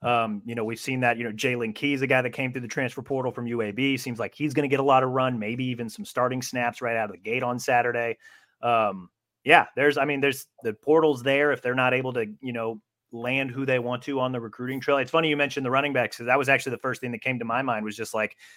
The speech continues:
yo, they got Justice Haynes, who's probably gonna get a lot of run this year. Richard Young seems like he's in line to redshirt, but I know that they're really high on him. Jam Miller's probably gonna come back next year. He's looked really good this camp. Um, you know,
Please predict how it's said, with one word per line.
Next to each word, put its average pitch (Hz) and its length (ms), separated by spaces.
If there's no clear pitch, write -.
yo, 147 220
they 123 100
got 135 160
Justice 139 320
Haynes, 165 380
who's 156 160
probably 147 240
gonna 147 120
get 147 120
a - 20
lot 139 140
of 135 80
run 143 100
this 139 220
year. 143 80
Richard 120 340
Young 151 320
seems 147 220
like 135 160
he's 147 180
in 139 80
line 139 240
to 123 80
redshirt, 143 640
but 113 160
I 117 80
know 131 120
that 127 120
they're 139 140
really 120 240
high 117 220
on 107 120
him. 156 320
Jam 110 240
Miller's 143 260
probably 139 240
gonna 135 140
come 135 180
back 131 200
next 131 240
year. 131 140
He's 135 260
looked 135 160
really 135 180
good 127 220
this 127 160
camp. 131 320
Um, 113 460
you 117 120
know, 98 220